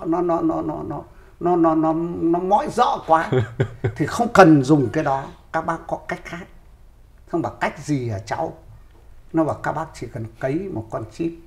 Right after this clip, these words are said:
Speaker 2: À.
Speaker 1: Một em bé đấy nhá, một em, em bé lớp bốn đấy.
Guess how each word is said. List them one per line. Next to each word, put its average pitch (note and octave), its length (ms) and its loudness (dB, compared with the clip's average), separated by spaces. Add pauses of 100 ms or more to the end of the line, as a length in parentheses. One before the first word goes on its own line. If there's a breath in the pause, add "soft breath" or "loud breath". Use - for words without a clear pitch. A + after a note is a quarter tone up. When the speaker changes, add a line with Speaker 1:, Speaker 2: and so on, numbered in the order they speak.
(380)
Speaker 2:
À. F#2 720 0 (160)
Speaker 1:
Một B2 140 -4
em C#3+ 220 0
bé C#3+ 260 -2
đấy F3+ 80 -4
nhá, F3+ 160 -2 (480)
một - 220 -6
em, C3+ 180 -6
em C3+ 220 -8
bé B2+ 140 -6
lớp D#3 120 -4
bốn D#3+ 360 -4
đấy. A3+ 100 -8